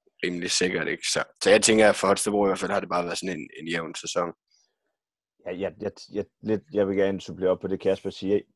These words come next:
Speaker 2: Det, jeg tror, der bliver interessant at se i Holstebro, det bliver egentlig tabet af Ditte Vind, øhm, hvor at, øh, <clears throat> hvor de får, øh, Sofie Moth ind,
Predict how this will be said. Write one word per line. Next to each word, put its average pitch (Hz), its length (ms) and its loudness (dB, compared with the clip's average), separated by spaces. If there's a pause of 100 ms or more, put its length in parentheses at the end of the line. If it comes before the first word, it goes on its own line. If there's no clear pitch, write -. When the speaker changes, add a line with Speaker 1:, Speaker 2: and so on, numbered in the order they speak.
Speaker 2:
Det, 113 100 2
jeg 113 120 4
tror, 110 180 0
der 95 80 2
bliver 85 360 0 (580)
interessant 95 440 -6
at 95 60 -6
se 104 160 -4
i 90 60 -4
Holstebro, 92 720 -2 (440)
det 104 140 0
bliver 92 140 2
egentlig 82 220 -8
tabet 90 300 -2
af 87 80 0
Ditte 80 240 -12
Vind, 92 220 -4 (440)
øhm, 82 640 -12 (580)
hvor 90 460 2
at, 80 240 -4
øh, 80 360 -2 (800)
<clears throat> 139 380 -4
hvor 104 180 6
de 87 160 -8
får, 87 300 2
øh, 76 320 -2
Sofie 87 260 -10
Moth 98 340 -2
ind, 92 120 -4